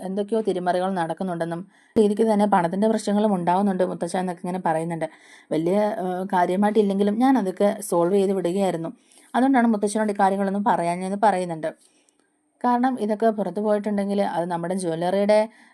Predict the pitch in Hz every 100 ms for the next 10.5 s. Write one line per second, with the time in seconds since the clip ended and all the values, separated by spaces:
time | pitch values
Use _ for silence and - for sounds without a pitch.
0 | - 175 175 185 202 214 214 214 208 202
1 | 175 165 180 190 196 185 185 180 170 180
2 | 220 - - 165 165 170 170 165 165 151
3 | _ _ _ _ _ _ _ _ 277 247
4 | 240 277 254 233 233 220 214 226 202 208
5 | 214 190 175 196 214 196 190 196 175 170
6 | 196 202 196 208 190 190 202 _ _ 294
7 | 269 208 214 202 208 185 175 175 190 202
8 | 196 185 196 190 190 196 - _ - 240
9 | 247 202 208 180 175 214 196 180 190 170
10 | - 196 165 160 165